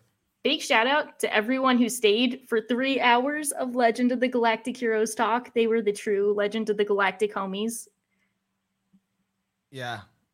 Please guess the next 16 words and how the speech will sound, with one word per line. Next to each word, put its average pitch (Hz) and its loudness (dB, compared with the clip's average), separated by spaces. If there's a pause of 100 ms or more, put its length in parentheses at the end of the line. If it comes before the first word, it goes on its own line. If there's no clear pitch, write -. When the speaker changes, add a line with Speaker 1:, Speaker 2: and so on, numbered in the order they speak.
Speaker 2:
awesome. 120 -8
Thank 113 -12
you 120 -12
guys 113 -8
for 117 -16
joining 110 -12
us. 107 -12 (280)
Speaker 1:
Thank 226 -2
Speaker 2:
Uh, - -6
Speaker 1:
you. 202 -4 (140)
Thank 220 -4
you 285 -2
Speaker 2:
if 214 -2
Speaker 1:
all 208 2
for 208 -4
joining. 185 -10